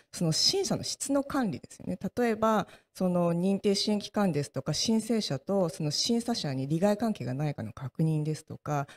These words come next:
もちろんその審査員ごとに、あの、提案書を見て、あの、まあ、判断するわけですから、その審査の質、まあ、判断結果にブレがないかですとか、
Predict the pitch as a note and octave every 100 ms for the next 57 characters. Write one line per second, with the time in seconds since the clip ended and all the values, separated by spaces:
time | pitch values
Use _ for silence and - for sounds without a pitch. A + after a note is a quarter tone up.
0 | _ - G#3+ C#4 C4 F#3+ D#3+ - - -
1 | - A3+ A#3 A3+ A3+ A3 A3 D3+ D3+ D3+
2 | - D3 D3 F#3+ F#3 F#3+ - F#3+ D3+ D#3+
3 | - F3 C3+ - - - - C#3+ C3 A2+
4 | - - - D#3 F#3+ G3+ D3+ B2+ - D#3+
5 | E3+ D#3 C3+ - - D3+ E3 D#3+ D3+ C#3+
6 | - A3 F3+ D#3+ C#3 C#3 C3+ - - _
7 | - D3+ C#3+ F#3 F#3+ G#3+ G#3+ A#3+ - E3
8 | C#3 - - - D3 F#3 A3 D#3+ C#3+ E3
9 | D#3+ B2 A#2 - - - - D#3